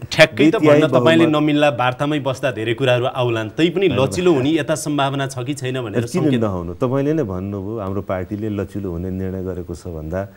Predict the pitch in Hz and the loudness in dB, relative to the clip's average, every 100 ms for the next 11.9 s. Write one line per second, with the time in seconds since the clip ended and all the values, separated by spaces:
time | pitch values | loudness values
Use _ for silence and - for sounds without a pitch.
0 | - - 107 107 131 113 92 90 78 82 | -20 -4 -2 0 0 -2 -2 -6 -8 -6
1 | 120 - 98 76 73 82 92 - - - | -6 -2 -2 -2 -4 -6 -8 -12 -20 -20
2 | - 135 196 175 139 147 127 117 123 151 | -4 2 4 4 4 0 0 0 -2 -4
3 | 139 98 90 - 101 95 110 117 - - | -2 -4 -6 -6 -6 -4 -6 -8 -14 -20
4 | - 95 98 98 98 - 127 135 139 107 | -8 -4 0 0 -2 -2 0 2 2 0
5 | 87 - - 95 95 - 123 127 139 135 | -4 -12 -14 -12 -6 -2 0 -2 -6 -4
6 | 110 98 101 113 110 98 90 98 92 92 | 0 2 2 0 -2 -4 -4 -6 -6 -6
7 | 87 98 104 - - - - 98 117 123 | -4 -6 -8 -14 -20 -14 -4 0 2 0
8 | 123 - 101 101 98 98 - 92 90 92 | -4 -4 -2 -4 -4 -8 -4 -4 -4 -6
9 | 104 - 139 156 160 - 123 131 120 120 | -8 -6 -2 0 0 0 0 0 0 -2
10 | 104 110 113 - 190 165 180 202 - 220 | -4 -2 0 0 0 4 4 4 -2 -6
11 | - 151 147 151 175 180 - 175 | 0 2 2 4 2 2 2 2